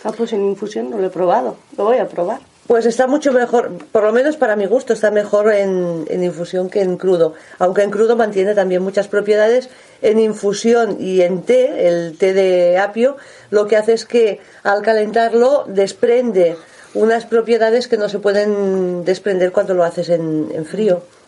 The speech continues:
Speaker 2: O sea, entonces aprovechas mucho más sus propiedades.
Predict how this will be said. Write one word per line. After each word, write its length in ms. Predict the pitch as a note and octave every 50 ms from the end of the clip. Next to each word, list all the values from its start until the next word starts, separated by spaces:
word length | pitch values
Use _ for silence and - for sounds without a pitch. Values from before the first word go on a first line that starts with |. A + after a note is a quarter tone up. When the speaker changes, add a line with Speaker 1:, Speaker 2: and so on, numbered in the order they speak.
| - F3+
Speaker 2:
O 60 | E3+
sea, 100 | G3 F3+
entonces 300 | F3 F3 E3+ E3+ F#3+ G3
aprovechas 460 | F#3+ F#3+ F#3+ G3 G3+ G3+ G#3 G#3 F#3+
mucho 240 | G#3+ G#3 G#3 F#3+ F#3
más 180 | F3+ F3+ F3
sus 160 | - F#3+ F3+ -
propiedades. 640 | G3 F#3+ F#3+ F3+ E3+ E3 D#3+ D#3+ D#3+ D#3+ D#3+ D#3+